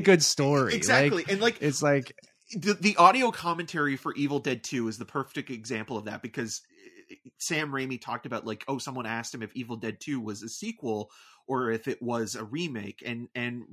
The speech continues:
Speaker 2: <laughs> Raimi said he was leaning more towards it being a remake because there's no way that Ash would be that stupid to go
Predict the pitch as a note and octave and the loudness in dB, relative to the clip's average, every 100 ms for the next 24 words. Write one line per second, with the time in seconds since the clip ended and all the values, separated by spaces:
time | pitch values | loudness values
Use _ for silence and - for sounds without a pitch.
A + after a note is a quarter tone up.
0 | B2 - F3+ D#3 - C3 - - D3 B2+ | -14 -8 -4 -4 -2 -4 -4 -4 -2 -2
1 | C3 C3 C#3+ D3 A#2 A#2+ B2+ D3 B2 A2+ | -4 -6 -6 -8 -6 -4 -4 -6 -4 -2
2 | A2+ A2 A2+ - B2 A#2 A#2 A2 - - | -4 -4 -8 -6 -4 -4 -6 -8 -14 -20
3 | - - B2+ A#2+ B2 F3+ E3 A2+ G#2 - | -20 -8 -6 -2 0 0 -2 -4 -6 -8
4 | - C3+ D3+ C#3+ C3 C3 C#3 D#3 B2 B2 | -4 -4 -4 -8 -6 -2 0 2 0 0
5 | B2 A2+ - A2+ A#2+ - C3+ G#2+ A#2+ A#2 | -2 -4 -2 -2 0 -2 -6 -8 -6 -4
6 | A2 A2 A2+ - - C#3+ B2 B2+ A2 A2+ | -2 -4 -2 -4 0 0 -2 -4 -8 -4
7 | A#2+ G#2+ | -4 -6